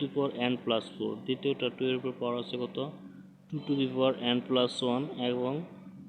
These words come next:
হরের ক্ষেত্রে টু এর পাওয়ার আছে two to the power n plus two। তো এই ক্ষেত্রে কোনো টু এর পাওয়ার কোনো টু এর সাথে মিলছে না। তো এই ক্ষেত্রে মিল করার জন্য আমরা একটা কাজ করব, টু এর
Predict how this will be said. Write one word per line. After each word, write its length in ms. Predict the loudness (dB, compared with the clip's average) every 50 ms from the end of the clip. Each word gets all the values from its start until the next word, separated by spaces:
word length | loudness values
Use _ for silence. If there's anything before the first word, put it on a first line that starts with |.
| -10 -6 -6 -6 -6 -6 -6 -2 -2 -2 -2 -2 -8 -16 -16 -16 -14 -14 -12 -10 -10 -10 -6
হরের 300 | 0 2 2 4 2 2 0
ক্ষেত্রে 320 | -2 -2 -2 0 4 6 6 6 6 2 -2 -6 -4
টু 80 | 0 4 4
এর 80 | 4 4 4 2
পাওয়ার 160 | 4 4 4 2
আছে 160 | 2 0 -2 -4 -4 -2
two 100 | -4 -4 -2
to 40 | -2 -2 -2
the 60 | -2 0
power 140 | 2 2 2 0
n 40 | 0 -2
plus 220 | -2 -2 -2 -4 -8 -6
two। 140 | -6 -6 -6 -6 -10 -10 -12 -10 -10 -10 -10 -4
তো 40 | -4 0 6 6
এই 60 | 6 6 6
ক্ষেত্রে 300 | 2 0 0 2 2 2 2 2 0
কোনো 180 | 0 2 4 4 4 2 2 0 0
টু 80 | 2 6 6 8 8
এর 100 | 6 4 0 -4 -4 0 2
পাওয়ার 240 | 4 6 4 4 2 -2 -8 -12 -12 -6 -2
কোনো 140 | -2 0 0 2
টু 60 | 4 4 4
এর 60 | 4 2
সাথে 200 | -6 -2 -2 -2 -2 -2 -6 -6 -2 -2
মিলছে 280 | 0 0 -2 -2 -4 -4 -4
না। 80 | -4 -6 -10 -12 -14 -16 -16 -16 -16 -16 -14 -10
তো 60 | -6 0 2 2
এই 60 | 2 4
ক্ষেত্রে 240 | 2 0 2 4 4 6
মিল 120 | 6 4 6 6
করার 200 | 6 6 6 6 4
জন্য 160 | 4 4 4 6 6
আমরা 120 | 6 4 4 2
একটা 160 | 2 -2 -2 2 2
কাজ 120 | 2 2 2 2 2
করব, 200 | 2 2 2 0 0 -2 -2 -4 -8 -14 -16 -16 -16 -16 -16 -16 -10 -2
টু 80 | 2 4 6
এর 60 | 6